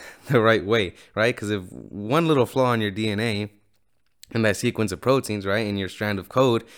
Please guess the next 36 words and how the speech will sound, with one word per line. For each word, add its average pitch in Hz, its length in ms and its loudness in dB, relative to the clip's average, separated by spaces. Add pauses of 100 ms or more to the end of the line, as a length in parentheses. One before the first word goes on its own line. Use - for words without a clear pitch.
(220)
one 139 260 0
tiny 131 280 -2
flaw 120 380 0 (360)
messes 123 380 0
up 117 260 -2 (160)
the 113 280 -4
entire 120 500 0
thing, 117 400 -4
and 104 160 -2
you're 110 100 0
no 117 160 0
longer 113 400 2
a 104 60 -2
functional 104 800 -4 (460)
organism, 92 540 -4
right? 107 160 -4 (1300)
Remember, 120 440 2 (480)
natural 139 380 2
selection 131 420 0
occurs 117 460 2 (160)
randomly, 101 960 0 (160)
right? 101 260 -2 (380)
So - 420 -2 (240)
let's 117 320 0
take 127 240 -2
that 110 260 0
and 101 120 -2
apply 107 300 2
it 107 120 0
down 98 280 -2
to - 120 -8
the 92 80 -2
molecular 101 760 2
and 95 340 -8
genetic 104 400 -2
level. 82 320 -6